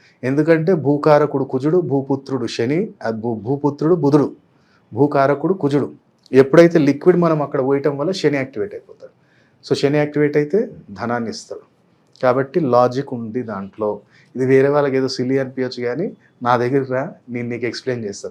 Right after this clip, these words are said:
ప్రతిదీ కూడా. ఏ వస్తువు ఏంటిది, ఏ వస్తువుని ఎలా మనకి ఎక్కడ ఈ రహస్య తంత్రశాస్త్రాలు అనేది మనం అధ్యయనం చేశాం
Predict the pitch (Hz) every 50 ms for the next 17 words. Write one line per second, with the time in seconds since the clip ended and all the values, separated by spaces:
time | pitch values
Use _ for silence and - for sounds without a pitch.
0 | - - 98 - 113 107 98 98 90 87 82 - - - 110 117 120 113 113 110
1 | - - 117 110 107 107 104 110 117 110 104 110 - - - _ _ _ _ _
2 | - 110 113 123 117 113 113 - - - 147 139 113 110 117 127 135 143 143 139
3 | 131 131 117 - 120 - - _ _ _ 123 117 117 107 104 - - _ _ _
4 | _ _ _ - 113 113 113 104 110 107 123 123 - - 143 - - 127 127 123
5 | 127 131 - 139 127 120 - - 139 123 117 120 120 120 123 160 160 143 131 127
6 | 123 110 104 107 107 113 135 139 139 135 127 117 117 120 117 - 143 131